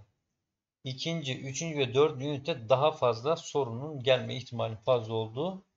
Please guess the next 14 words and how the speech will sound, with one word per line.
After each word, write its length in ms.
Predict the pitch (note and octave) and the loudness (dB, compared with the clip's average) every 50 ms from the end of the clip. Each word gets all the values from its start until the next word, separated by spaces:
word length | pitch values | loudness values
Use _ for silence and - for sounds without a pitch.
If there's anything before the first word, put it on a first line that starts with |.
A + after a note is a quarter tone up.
| _ _ _ - | _ _ _ 2
yerlerdir 760 | B2 B2 A#2+ A#2 A2+ A2 G#2+ G#2+ A2 C3 E3+ F3+ - - _ _ _ _ _ _ _ | 4 6 6 6 6 4 2 2 0 -2 -6 -6 -8 -10 _ _ _ _ _ _ _
fen 240 | - C#3 C3 B2 A#2 | 2 2 2 2 0
bilimleri 340 | A#2 A2+ A#2 A#2+ C#3+ F3 E3 | -4 -4 -2 -2 -2 2 4
dersinde. 460 | C#3+ B2 A2+ - - A#2+ A#2 A2 A2 - _ _ _ _ _ _ _ _ _ _ _ _ _ _ _ _ _ _ _ _ _ _ _ _ _ _ _ _ _ _ _ _ _ _ _ _ _ _ _ _ _ _ _ _ _ _ _ _ _ _ _ _ _ _ | 4 4 4 4 -2 -10 -10 -12 -12 -14 _ _ _ _ _ _ _ _ _ _ _ _ _ _ _ _ _ _ _ _ _ _ _ _ _ _ _ _ _ _ _ _ _ _ _ _ _ _ _ _ _ _ _ _ _ _ _ _ _ _ _ _ _ _
Sosyal 640 | - - - C#3+ D3 D3 - F#3 F#3 F3 D#3 D3+ | -4 0 2 4 4 6 6 6 6 6 4 0
bilgiler 380 | D#3 E3 E3 E3 E3+ F3 E3+ D3+ | -4 -4 0 4 6 6 6 6
ve 140 | C#3+ C3 C3 | 4 -2 -2
din 120 | E3 D#3+ | -4 -6
kültürü 300 | E3 D#3 - D3 C3 A#2+ | -6 -6 -6 -4 0 4
dersine 300 | C3 C#3+ C#3 C3+ E3 D#3 | 4 4 4 4 2 4
baktığımızda 720 | D3 C3 B2+ - B2+ B2 A#2 A2 A#2 C#3+ E3 F3+ F3 - _ _ _ _ _ _ _ _ _ _ _ _ _ _ _ _ _ _ _ _ _ _ _ - | 6 6 4 4 0 -6 -4 0 2 2 2 2 0 -6 _ _ _ _ _ _ _ _ _ _ _ _ _ _ _ _ _ _ _ _ _ _ _ -12
bir 300 | A#2 A2+ D3+ F#3+ F#3+ - | -6 -2 0 0 0 8
kahraman 600 | - E3 E3 D3 D3 D#3+ D#3+ D#3+ E3 D#3+ D3+ C3+ | 10 12 12 12 10 8 6 6 4 2 2 2
doğuyor 560 | C3+ B2 A#2+ A#2 A#2 B2+ D3+ E3+ - - - | 2 4 4 4 4 4 4 4 2 -2 -16